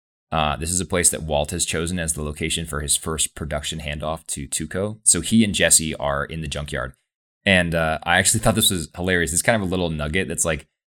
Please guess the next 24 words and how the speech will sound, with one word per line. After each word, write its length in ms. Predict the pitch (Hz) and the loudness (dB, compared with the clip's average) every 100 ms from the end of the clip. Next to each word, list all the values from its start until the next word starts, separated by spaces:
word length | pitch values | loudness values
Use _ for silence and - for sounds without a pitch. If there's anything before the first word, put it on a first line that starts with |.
| _ _ _ 92 | _ _ _ 0
it's, 160 | 82 | 2
it's 200 | - 78 | 2 -2
buried 360 | 80 85 87 95 | 2 4 4 4
and 100 | 82 | 0
you 60 | |
kind 160 | 78 85 | -2 -4
of 40 | |
miss 220 | 73 78 95 | 0 2 2
it 60 | |
if 100 | 80 | 0
you 80 | 80 | -4
don't 120 | 78 | -6
pay 120 | 78 | -6
attention. 480 | 76 76 76 95 104 - - _ _ - | -6 -4 -4 -4 -6 -10 -20 _ _ -2
But 140 | 92 | 2
Jesse 260 | 98 107 117 | 6 6 6
thinks 300 | 110 95 - | 2 0 0
the 280 | 90 85 - | 0 -2 -2
locale 440 | 85 82 90 82 85 | -4 -2 4 4 4
choice 280 | 85 78 | 0 -2
is 120 | 78 69 | -4 -6
ridiculous. 520 | 69 73 69 55 - | -6 -8 -8 -10 -8
He's 120 | 73 | -4
like, 200 | 76 - | -4 -6